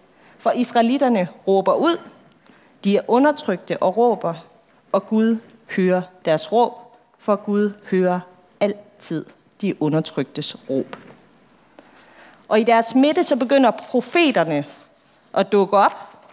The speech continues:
og fortælle om, at Gud, han vil udfri dem igen. En udfrielse, som ikke kun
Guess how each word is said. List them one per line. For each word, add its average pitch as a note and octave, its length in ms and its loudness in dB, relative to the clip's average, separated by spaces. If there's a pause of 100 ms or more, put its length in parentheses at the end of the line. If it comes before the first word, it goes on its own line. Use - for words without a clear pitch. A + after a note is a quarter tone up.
(720)
og G#3 120 0
fortælle A#3 460 2
om, G#3+ 160 4
at G#3+ 120 -4
Gud, C4 180 4
han B3+ 160 2
vil A#3+ 80 0
udfri B3 420 0
dem F3+ 160 0
igen. G#3 460 2 (340)
En A3+ 140 2
udfrielse, A#3+ 560 0
som A3+ 180 0
ikke - 200 -4
kun D#4+ 340 -2